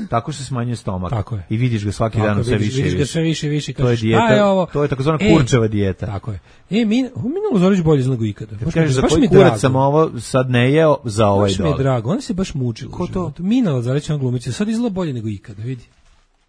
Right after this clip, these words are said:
Speaker 2: Baš neko lepo ostarela. Ona meni nikad nije bila nešto.
Speaker 1: Minala
Speaker 2: Sad mi je još i
Speaker 1: Zarić,
Speaker 2: najlepša.
Speaker 1: ona je
Speaker 2: A,
Speaker 1: cije-
Speaker 2: ona katastrofa iz neke serije, ono.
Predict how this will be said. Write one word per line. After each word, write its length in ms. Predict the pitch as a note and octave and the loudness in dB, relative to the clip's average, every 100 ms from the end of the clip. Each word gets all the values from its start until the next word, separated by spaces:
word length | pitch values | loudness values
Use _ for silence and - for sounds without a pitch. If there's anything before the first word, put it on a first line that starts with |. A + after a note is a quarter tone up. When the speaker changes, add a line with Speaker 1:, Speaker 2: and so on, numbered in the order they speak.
| _ _ | _ _
Speaker 2:
Baš 100 | - | -10
neko 220 | F#3+ C#3+ | -8 -6
lepo 240 | A#2+ A2 | -6 -8
ostarela. 420 | - - A#2 - C3 | -14 -16 -18 -14 -8
Ona 100 | F#3+ | -4
meni 140 | F#3+ | -4
nikad 220 | F3+ - | -6 -6
nije 80 | B2+ | -8
bila 160 | A#2 A#2 | -6 -6
nešto. 200 | B2+ D3+ | -6 -6
Speaker 1:
Minala 280 | G#2 F#2 | -6 -8
Speaker 2:
Sad 200 | G2+ G#2 | -4 0
mi 60 | A3 | 2
je 40 | |
još 80 | G#3 | 2
i 20 | |
Speaker 1:
Zarić, 100 | D#3+ D#3 | 2 0
Speaker 2:
najlepša. 480 | C3 G#2 - - A2+ | 0 -2 -6 -12 -12
Speaker 1:
ona 380 | A#2 B2 C3+ D#3+ | -8 -8 -8 -8
je 540 | E3 D3 C3 A#2+ A#2 | -8 -8 -8 -6 -8
Speaker 2:
A, 160 | A#2 D4+ | -10 -8
Speaker 1:
cije- 180 | C#4+ A3 | -2 0
Speaker 2:
ona 300 | F#3+ D#3 C#3+ | 0 0 -2
katastrofa 520 | B2+ A#2+ A#2 C3+ A#2 | -4 -8 -6 -6 -6
iz 80 | A2+ | -6
neke 260 | A2 G#2 G2+ | -8 -12 -14
serije, 440 | - G2+ F#2 F#2+ | -16 -16 -16 -18
ono. 260 | G2 G2 | -18 -18